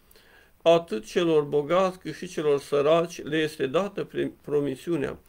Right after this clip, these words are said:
„Cine seamănă mult, mult va secera.” Doi Corinteni, capitolul nouă, versetul șase.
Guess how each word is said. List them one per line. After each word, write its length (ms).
„Cine 320
seamănă 560
mult, 580
mult 320
va 160
secera.” 600
Doi 220
Corinteni, 440
capitolul 720
nouă, 300
versetul 440
șase. 440